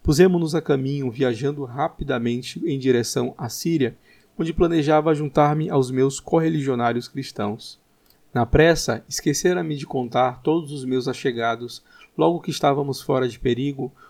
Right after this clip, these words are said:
fui para o meio deles e constatei que havia deixado uma irmã para trás.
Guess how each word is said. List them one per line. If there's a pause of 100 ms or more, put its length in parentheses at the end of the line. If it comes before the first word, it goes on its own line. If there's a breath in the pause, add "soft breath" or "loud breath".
fui
para
o
meio
deles
e
constatei
que
havia
deixado
uma
irmã
para
trás.